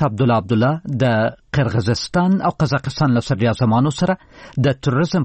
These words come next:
پر ضد په مبارزه او سیمه ییز امنیت خبرې وکړې. عبدالله عبدالله د شانګهای د همکاریو سازمان د مشرانو په غونډه کې د ګډون لپاره ازبکستان ته تللی دی. هغه په تاشکند کې د دې غونډې په څنډه کې پرون د منځنۍ اسیا د دې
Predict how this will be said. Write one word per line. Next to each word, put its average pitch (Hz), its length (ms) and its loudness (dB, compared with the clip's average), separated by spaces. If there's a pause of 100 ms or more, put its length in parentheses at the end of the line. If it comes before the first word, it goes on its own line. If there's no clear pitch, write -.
پر 120 140 0
ضد 139 180 -2
په 123 560 0
مبارزه 113 420 2
او 170 100 0
سیمه 131 300 0
ییز - 140 -4 (240)
امنیت 117 400 0
خبرې 127 280 0
وکړې. 208 240 -4 (560)
عبدالله 120 400 2
عبدالله 151 240 0
د 151 140 -4
شانګهای 147 340 0
د 135 120 0
همکاریو 131 420 0
سازمان 151 400 0 (400)
د 139 160 0
مشرانو 160 400 0
په 123 140 -2
غونډه 139 200 0
کې - 160 -4
د 127 40 0 (100)
ګډون 139 260 2
لپاره 117 400 -2
ازبکستان 110 640 -2
ته 107 40 -2
تللی 110 360 -2
دی. 113 80 0 (460)
هغه 123 140 2
په 143 120 -4
تاشکند 160 420 -2
کې - 100 -2
د 143 140 2
دې 135 120 2
غونډې 120 220 0
په 127 120 -6
څنډه 160 380 0
کې 123 160 -2
پرون 135 220 2 (360)
د 131 200 0
منځنۍ 135 360 2
اسیا 131 240 0
د 110 80 -2
دې 117 160 2